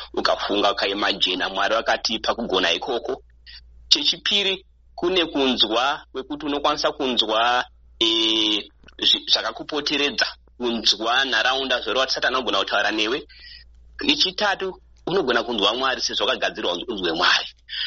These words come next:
Zvino, uyu uno-, zvaakuenda nekuti, ah, wakanzwa pfungwa dzako iwe iwe,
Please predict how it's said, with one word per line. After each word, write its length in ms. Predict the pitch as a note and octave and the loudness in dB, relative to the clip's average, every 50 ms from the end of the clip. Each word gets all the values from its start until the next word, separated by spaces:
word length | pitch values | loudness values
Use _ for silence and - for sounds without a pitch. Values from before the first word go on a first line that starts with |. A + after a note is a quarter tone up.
| - - | 0 4
Zvino, 420 | - - - E3+ A3+ B3 - - - - _ _ - - - - - _ - - - - | 4 4 6 4 0 -2 -4 -8 -8 -14 _ _ -18 -18 -18 -18 -20 _ -20 -14 -2 0
uyu 220 | G3+ G#3 G3+ G#3 | 2 2 4 4
uno-, 220 | G#3+ G#3+ A3+ A3+ A3+ - - | 4 4 2 2 0 0 0
zvaakuenda 480 | - C3 C#3+ E3+ - - A#3 A3 G#3 F3+ | 2 2 2 2 0 -2 -2 -2 0 0
nekuti, 560 | E3 F3+ D#3 E3+ F#3 F#3 - F#3+ D#3+ B2+ - - - - - - - - | -2 -2 -4 -4 -4 -2 -2 -2 -2 -4 -6 -14 -20 -20 -20 -20 -4 0
ah, 320 | C#3+ C#3+ C#3 C#3 C#3 C3+ A#2+ | 0 2 2 2 2 0 0
wakanzwa 680 | A2 A#2+ - - - - F#3 F3+ E3+ D#3+ B2+ C#3 F3+ - | -2 -4 -4 -6 -6 -4 -2 -2 -2 -2 -2 -2 -2 -2
pfungwa 320 | - - C#4+ B3 A3+ G#3 | -2 -4 0 2 2 0
dzako 340 | - - A#2+ A#2+ A#2 - D#3 | 2 2 0 0 0 0 -2
iwe 320 | - - C#3+ C3+ C3+ C3 | 0 0 0 2 2 2
iwe, 300 | B2+ B2 A2 F#2+ - - | 2 2 2 0 -2 -4